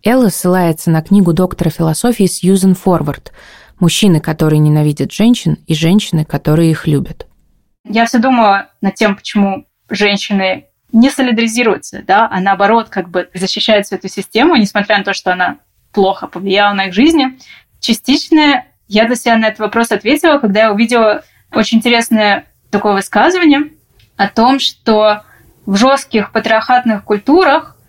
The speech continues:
Speaker 2: женщинам запрещено выражать агрессию, да, им запрещено жаловаться или возмущаться, тем более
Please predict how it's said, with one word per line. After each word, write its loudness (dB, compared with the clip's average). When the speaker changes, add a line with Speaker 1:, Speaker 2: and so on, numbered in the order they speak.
Speaker 2:
женщинам 2
запрещено 0
выражать 0
агрессию, -4
да, 2
им 2
запрещено 0
жаловаться 0
или 2
возмущаться, 2
тем 2
более 2